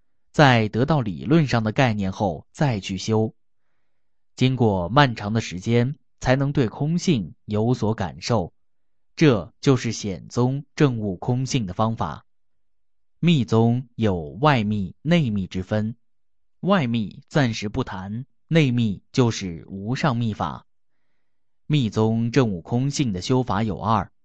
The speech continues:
一是修气脉明点，外道，例如道教或气功，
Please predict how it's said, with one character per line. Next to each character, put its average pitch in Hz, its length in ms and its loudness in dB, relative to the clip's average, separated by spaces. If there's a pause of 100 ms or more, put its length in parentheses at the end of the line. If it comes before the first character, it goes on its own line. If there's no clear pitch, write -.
(440)
一 139 440 2
是 120 240 -2
修 110 400 0
气 147 280 -2
脉 101 180 -2
明 80 280 -4
点， 80 320 -6 (560)
外 170 260 4
道， 69 320 -4 (240)
例 139 140 4
如 101 420 0
道 113 320 0
教 98 260 0
或 - 300 -4
气 113 260 -4
功， 123 340 0